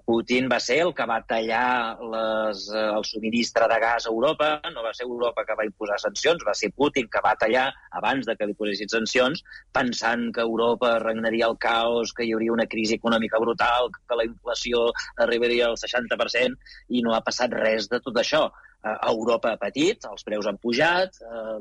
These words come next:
l'economia segurament no ha anat tan bé com si no hi hagués hagut guerra, però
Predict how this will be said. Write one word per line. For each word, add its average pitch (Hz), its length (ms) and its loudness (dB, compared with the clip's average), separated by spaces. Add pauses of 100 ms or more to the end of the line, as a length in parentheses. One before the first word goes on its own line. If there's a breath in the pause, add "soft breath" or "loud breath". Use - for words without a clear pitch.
l'economia 107 560 -2
segurament 110 400 2
no 110 80 4
ha 110 60 2
anat 107 420 -4
tan 113 220 2
bé 135 180 2
com 110 160 -2
si 107 160 -6
no 104 100 -4
hi 107 120 2
hagués 107 260 0
hagut 113 160 -2
guerra, 131 300 4 (340 loud breath)
però 127 160 2